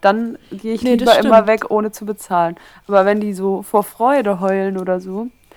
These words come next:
Speaker 1: oder das
Speaker 2: Dann
Speaker 1: halt
Speaker 2: nehmen wir
Speaker 1: einfach
Speaker 2: das
Speaker 1: nur so
Speaker 2: Heulen.
Speaker 1: kurz, so gefühlt drei Tränen sind
Speaker 2: Ja.
Speaker 1: und dann wieder vorbei, dann nehm ich das Heulen. Das ist schwierig.
Speaker 2: Ja.
Speaker 1: Aber ich
Speaker 2: Hm.
Speaker 1: glaub, wenn ich mich jetzt festlegen muss,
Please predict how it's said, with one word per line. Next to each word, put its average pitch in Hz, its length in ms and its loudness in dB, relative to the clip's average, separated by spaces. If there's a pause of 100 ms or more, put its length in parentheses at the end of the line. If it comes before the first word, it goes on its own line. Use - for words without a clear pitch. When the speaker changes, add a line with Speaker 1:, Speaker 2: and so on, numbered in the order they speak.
(220)
Speaker 1:
oder 208 180 8
das 220 120 6
Speaker 2:
Dann 233 100 4
Speaker 1:
halt 254 80 8
Speaker 2:
nehmen 240 80 8
wir 240 80 8
Speaker 1:
einfach 240 120 2
Speaker 2:
das 233 60 -4
Speaker 1:
nur 220 160 4
so 202 120 2
Speaker 2:
Heulen. 202 100 -6
Speaker 1:
kurz, 220 720 2 (100)
so 185 360 -4 (180)
gefühlt 196 480 -8
drei 185 240 4
Tränen 196 540 -2
sind 175 360 -10 (600)
Speaker 2:
Ja. 208 240 -8 (320)
Speaker 1:
und 196 180 -2
dann 185 160 4
wieder 185 160 2
vorbei, 190 480 4
dann 180 240 -2
nehm 190 140 -2
ich 190 100 -14
das - 240 -14
Heulen. 170 560 -4 (240)
Das 175 160 -10
ist 175 140 -14
schwierig. 185 680 -6
Speaker 2:
Ja. - 60 -20 (2000)
Speaker 1:
Aber 208 140 2
ich 202 60 0
Speaker 2:
Hm. 208 60 -8
Speaker 1:
glaub, 226 180 4
wenn 247 100 0
ich 208 80 -10
mich 226 140 -4
jetzt - 260 -4
festlegen 247 840 -2
muss, - 480 -8